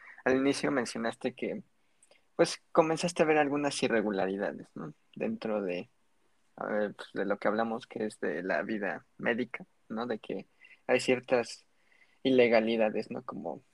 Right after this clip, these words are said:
robo de células, ¿no? Que ejercen, pues, personas que no deberían de ejercer porque no han completado su, su vida prof-, su, bueno, su vida educativa o académica, ¿no?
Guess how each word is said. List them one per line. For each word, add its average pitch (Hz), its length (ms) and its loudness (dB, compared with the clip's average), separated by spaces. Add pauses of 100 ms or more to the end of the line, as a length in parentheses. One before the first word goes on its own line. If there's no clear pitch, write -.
robo 107 260 2
de 101 120 -4
células, 110 680 -4
¿no? 117 120 -8
Que - 140 -8
ejercen, 123 600 -6 (1500)
pues, 196 360 4 (540)
personas 135 460 4
que 120 100 -4
no 127 120 0
deberían 120 320 2
de 113 60 0
ejercer - 380 -6
porque - 240 -6
no 110 80 0
han 110 80 -2
completado 107 600 -2
su, 98 360 -8
su - 160 -12
vida 107 220 -2
prof-, - 180 -10 (220)
su, 107 440 -2 (140)
bueno, 120 300 -2
su - 160 -12
vida 110 360 -2 (540)
educativa 113 600 0
o 107 80 2
académica, 110 580 -4
¿no? - 200 -12